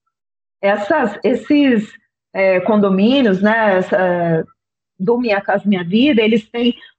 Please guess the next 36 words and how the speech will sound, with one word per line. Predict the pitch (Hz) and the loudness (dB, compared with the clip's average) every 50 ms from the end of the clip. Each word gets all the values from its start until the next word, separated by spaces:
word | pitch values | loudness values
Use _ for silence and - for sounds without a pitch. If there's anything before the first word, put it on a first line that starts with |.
| _ | _
um | - 214 | -4 -2
problema | 214 214 233 233 202 214 233 240 254 247 | 0 0 2 2 2 2 0 0 -2 -4
que, | 240 - 220 | -2 0 2
embora | 214 214 214 214 233 262 311 330 320 - | 4 4 4 2 2 -2 -2 -2 -4 -4
tragam | - - 262 233 226 208 196 208 208 | -4 -4 -4 -4 -4 -4 -2 0 0
uma | 214 214 214 220 214 208 202 | 2 2 2 0 0 -2 -2
melhoria | 196 196 202 220 233 233 220 214 208 185 190 214 240 262 269 247 220 202 196 185 | -2 0 0 0 2 2 2 2 2 2 2 2 2 2 2 2 2 2 0 0
do | 180 185 | -2 -4
ponto | - - 208 214 208 | -6 -6 -8 -8 -6
de | - 220 208 | -4 -4 -4
vista | 190 226 233 226 - - 233 214 196 - _ _ _ _ _ | -2 -2 -4 -4 -4 -4 -4 -4 -4 -6 _ _ _ _ _
da | 185 208 226 | -2 0 0
edificação | 240 226 214 - - - 226 220 - - 262 262 | 0 -2 -4 -6 -4 -2 -2 -2 -2 0 2 2
em | 254 240 | 2 0
si, | - - 247 247 208 | 0 -2 0 0 2
da | 190 208 220 | 2 0 2
unidade | 277 320 294 254 240 175 214 214 220 214 - - | 2 2 2 2 0 0 -2 -2 -4 -6 -6 -6
familiar, | - 220 208 208 202 185 180 175 175 185 220 247 254 233 214 214 - _ _ _ _ _ _ _ _ _ _ | -4 -2 0 0 0 -2 -4 -4 -4 -4 -4 -2 -4 -4 -6 -8 -12 _ _ _ _ _ _ _ _ _ _
é, | - 196 196 190 185 | -4 -2 0 2 2
e | 185 208 | 2 2
às | 214 208 180 | 2 2 2
vezes | 190 226 233 240 233 - | 2 2 2 2 0 -2
também | - 240 208 214 226 233 | -2 -2 0 2 2 2
das | 214 214 214 214 | 2 0 0 -2
condições | - 214 208 214 214 - - 226 220 220 208 208 - _ _ _ _ _ _ _ _ _ _ _ _ _ _ - - - | -4 -2 -2 -2 -2 -2 -2 -2 0 0 0 0 -2 _ _ _ _ _ _ _ _ _ _ _ _ _ _ -20 -8 -4
mais | 208 202 196 214 202 | 0 0 2 2 0
gerais | - 214 196 175 170 175 208 240 226 196 170 | 0 0 0 0 0 0 0 0 0 -2 -2
de | 175 | -4
vida, | 165 170 190 226 247 180 180 | -4 -2 0 0 2 2 0
né, | 175 185 185 | 0 -2 -4
porque | 180 - - 185 | -6 -6 -8 -8
você | 175 - _ | -8 -8 _
tem | 196 185 | -10 -8
ruas, | 170 - 214 214 220 220 | -4 -2 -2 -2 -2 -2
calçadas, | - - 220 208 - - 208 208 185 180 | -4 -4 -4 -4 -2 -2 -2 0 0 0
muitas, | 214 220 226 254 302 - 277 262 - - | 0 0 0 0 0 0 0 -2 -2 -4